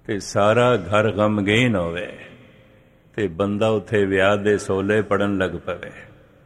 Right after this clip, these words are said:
ਖੁਸ਼ੀ ਦੇ ਗੀਤ ਗਾਉਣ ਲੱਗ ਪਵੇ,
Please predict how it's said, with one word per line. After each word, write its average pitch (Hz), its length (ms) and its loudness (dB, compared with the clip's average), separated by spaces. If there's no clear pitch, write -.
ਖੁਸ਼ੀ 101 360 -2
ਦੇ 92 200 -2
ਗੀਤ 101 320 -4
ਗਾਉਣ 107 340 2
ਲੱਗ 98 120 0
ਪਵੇ, 82 480 -6